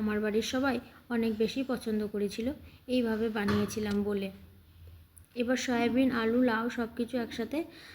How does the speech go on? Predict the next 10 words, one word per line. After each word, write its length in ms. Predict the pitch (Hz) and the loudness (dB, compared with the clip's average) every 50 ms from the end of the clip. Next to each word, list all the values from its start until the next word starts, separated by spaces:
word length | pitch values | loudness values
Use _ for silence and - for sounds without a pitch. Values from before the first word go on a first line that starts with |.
| - - - | -20 -14 -8
আবারও 320 | - 220 220 220 220 220 | -6 -4 -2 -2 -2 -2
কিছুক্ষণ 380 | 214 233 240 226 233 - 247 240 247 240 | -2 -2 -4 -4 -2 0 2 2 4 4
কষিয়ে 340 | 247 214 190 - 214 208 196 | 4 4 4 4 4 4 2
নিয়েছি। 400 | 202 196 196 196 185 190 - - 214 - - - - - - - _ _ - _ - _ _ _ _ _ _ _ - - - - _ - - - - - - - - _ - | 2 0 -2 -4 -6 -6 -8 -10 -10 -12 -16 -20 -20 -20 -20 -20 _ _ -20 _ -20 _ _ _ _ _ _ _ -20 -20 -20 -20 _ -20 -20 -20 -20 -20 -20 -20 -20 _ -4
এবার 180 | - 254 254 240 | 2 6 8 8
মশলাটা 500 | 247 240 233 226 226 226 254 262 269 311 302 | 8 8 6 4 0 0 0 0 0 2 0
একদম 280 | 269 240 226 233 247 247 | 0 0 2 2 2 2
সবজির 420 | 247 - 233 220 220 - 247 247 247 | 4 0 -2 -2 0 0 0 2 2
গায়ে 260 | 233 226 226 226 226 | 0 0 0 0 2
গায়ে 220 | 233 226 226 254 | 2 2 0 0